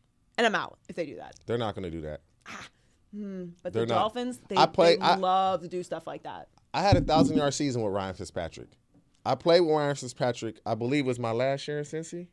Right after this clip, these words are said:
Speaker 2: Maybe it wasn't, but I pl-, I played a full season when Carson got hurt with Fitz as a quarterback.
Speaker 1: Yeah.
Speaker 2: Great dude.
Speaker 1: Yeah.
Speaker 2: He's a lot older now than he was then.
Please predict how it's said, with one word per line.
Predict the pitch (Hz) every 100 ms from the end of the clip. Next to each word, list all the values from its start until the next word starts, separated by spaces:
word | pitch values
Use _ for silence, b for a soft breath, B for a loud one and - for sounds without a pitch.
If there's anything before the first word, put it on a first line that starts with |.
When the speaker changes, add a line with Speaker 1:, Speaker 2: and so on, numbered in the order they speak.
| -
Speaker 2:
Maybe | - 120
it | 98
wasn't, | 92 90 92
but |
I | 143
pl-, | 170 -
I | 151
played | 160 147
a | 123
full | 156 156
season | 151 135 117
when | 113 110 107 - _ -
Carson | - 123 123
got | 113 104
hurt | 104 80 _ _
with | 90 87 _ -
Fitz | 117 -
as | 90
a |
quarterback. | 90 101 85 73 - -
Speaker 1:
Yeah. | 415 - _ _ - 87
Speaker 2:
Great | 123 151
dude. | 123 127 101 80 _
Speaker 1:
Yeah. | 202 147 -
Speaker 2:
He's | 113 127
a | 135
lot | 139 143
older | 151 139
now | 139 139 123
than | 110 117
he | 120
was | 117 117 104
then. | 110 113 85